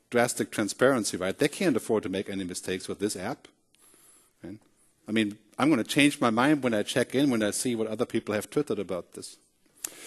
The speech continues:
So in broadband culture, this is really quite a different way of how we look at the world. I mean,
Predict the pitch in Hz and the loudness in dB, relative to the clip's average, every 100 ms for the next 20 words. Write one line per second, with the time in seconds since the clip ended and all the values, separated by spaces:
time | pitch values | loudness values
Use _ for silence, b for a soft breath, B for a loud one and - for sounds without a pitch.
0 | B - 202 170 196 226 214 196 202 208 | B 4 4 8 8 8 8 6 6 6
1 | 214 208 175 180 180 160 165 196 170 - | 8 6 2 0 -2 -4 0 2 2 0
2 | 190 220 160 135 190 - 143 131 156 156 | -2 0 0 2 2 2 -2 2 4 4
3 | 123 - b b b - 143 135 151 147 | 2 0 b b b 2 4 6 4 4
4 | 117 117 135 151 143 135 123 120 | 0 2 6 6 6 4 4 4